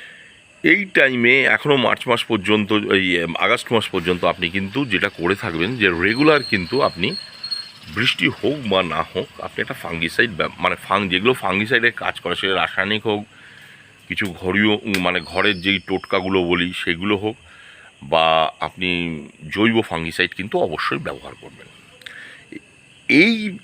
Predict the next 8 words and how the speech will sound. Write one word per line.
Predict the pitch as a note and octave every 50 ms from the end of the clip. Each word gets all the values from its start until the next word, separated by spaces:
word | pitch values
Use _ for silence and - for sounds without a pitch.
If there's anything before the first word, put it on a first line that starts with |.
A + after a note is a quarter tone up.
| - A#2
জিনিসটা | A#2 B2 C3 C3 - - C#3+
যদি | C#3 C3 B2+
এখন | G2 E2+ - - - D3+ D3+ C#3+ C#3 C3 - - _ - - - - _ _ _ - - - _ - - _ - - - _ _ - - - _ - -
করে | - A#2 C3+ D3 D3
ফেলেন, | B2+ - - F2 D#2+ D#2 F#2+ D3+ F3 F#3 - -
তাহলে | A2+ G2 F2 E2+ E2
কিন্তু | - - F2 E2+ E2 D#2+ - G3 - - - _ _ _ - - _ -
আপনি, | - - - - - C3 F3+